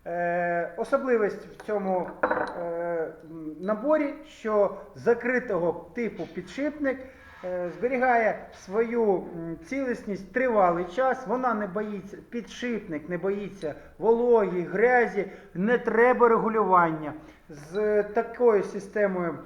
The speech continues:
е, вала каретки і підшипниками, е, можна їздити легко,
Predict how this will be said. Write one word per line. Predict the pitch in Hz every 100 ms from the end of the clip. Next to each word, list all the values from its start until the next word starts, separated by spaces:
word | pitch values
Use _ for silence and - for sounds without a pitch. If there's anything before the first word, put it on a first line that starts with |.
| - - _
е, | 156 151 156
вала | 170 190 180
каретки | 185 202 240 254 254 220 160 - - _ -
і | 185 185
підшипниками, | 196 196 262 269 226 202 190 160 147 - - -
е, | 160 160 160 165
можна | 185 254 233 202
їздити | 196 226 220 180 185 180 151 -
легко, | 185 220 240 226 - 220 214 214